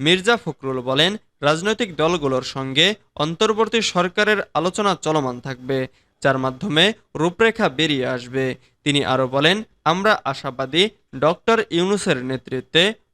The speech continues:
অন্তর্বর্তীকালীন সরকার তাদের আন্তরিকতা, দেশপ্রেম এবং যোগ্যতা দিয়ে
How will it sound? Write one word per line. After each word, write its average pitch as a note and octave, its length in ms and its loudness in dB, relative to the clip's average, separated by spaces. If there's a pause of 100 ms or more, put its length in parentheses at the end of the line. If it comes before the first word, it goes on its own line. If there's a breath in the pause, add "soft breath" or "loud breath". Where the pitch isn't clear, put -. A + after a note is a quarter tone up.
অন্তর্বর্তীকালীন G#3+ 960 0
সরকার D3 600 -2 (260)
তাদের C3+ 260 0
আন্তরিকতা, G#3 800 0
দেশপ্রেম F3+ 720 0
এবং D3 380 0 (360)
যোগ্যতা D3 480 0
দিয়ে D#3 320 2